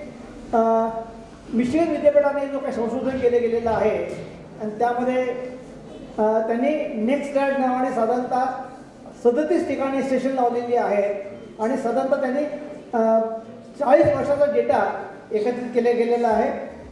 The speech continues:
आणि त्या ठिकाणी पक्षांचा वेगळा, त्यांनी त्याच वेळेस सुपर मॅग नावाने जे, अ, भूचुंबकीय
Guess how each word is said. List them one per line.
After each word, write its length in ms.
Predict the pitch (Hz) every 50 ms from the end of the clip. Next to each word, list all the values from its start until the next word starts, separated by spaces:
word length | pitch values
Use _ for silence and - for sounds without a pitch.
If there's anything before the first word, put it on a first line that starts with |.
| - - -
आणि 140 | 226 240 262
त्या 200 | - - 262 254
ठिकाणी 260 | 262 247 262 285 294
पक्षांचा 400 | - 262 226 - 240 247 254 262
वेगळा, 240 | 247 240 233 247 247
त्यांनी 220 | - - 269 311 - - - - - - - - - -
त्याच 220 | - 269 294 294
वेळेस 220 | 294 294 320 330 - - - - - - - - - - - - - - - - - -
सुपर 240 | - 254 233 320 320
मॅग 560 | 320 - 269 277 277 262 254 269 269 254 240
नावाने 680 | 233 240 240 247 254 254 262 262 262 254 254 - - - 202 240 247
जे, 440 | 214 233 240 240 240 233 240 - 240 240 233 - -
अ, 60 | 226 214 214 208 208 202 202 202 - - - - - - - - - 165 -
भूचुंबकीय 640 | 196 269 302 - 294 277 294 302 302 302 294 285